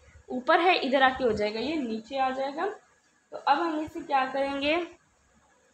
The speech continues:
इसे करेंगे, इसकी cutting करते हैं, आ जाओ। तो इसे आप या तो टू से भी cut कर सकते हो या फिर आप एक काम कर सकते हैं, थ्री से भी cut हो रहा है तो इसे थ्री से cut करते हैं फ़ाइव पर, then ये वन, वन, ट्वेल्व आ गया,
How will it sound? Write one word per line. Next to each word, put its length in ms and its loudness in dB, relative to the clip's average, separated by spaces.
इसे 200 4
करेंगे, 460 8
इसकी 240 0
cutting 320 6
करते 280 4
हैं, 60 8
आ 100 10
जाओ। 200 4
तो 140 4
इसे 260 2
आप 200 8
या 120 8
तो 100 2
टू 160 0
से 140 2
भी 100 6
cut 180 6
कर 160 8
सकते 400 4
हो 60 8
या 300 8
फिर 200 6
आप 160 10
एक 100 2
काम 180 10
कर 140 6
सकते 280 2
हैं, 100 4
थ्री 160 -2
से 140 -4
भी 100 0
cut 240 2
हो 80 4
रहा 100 6
है 60 -2
तो 60 -2
इसे 180 -4
थ्री 200 -6
से 120 -8
cut 220 -2
करते 240 -2
हैं 140 -2
फ़ाइव 280 2
पर, 100 2
then 200 2
ये 80 2
वन, 320 6
वन, 240 4
ट्वेल्व 320 6
आ 80 8
गया, 200 2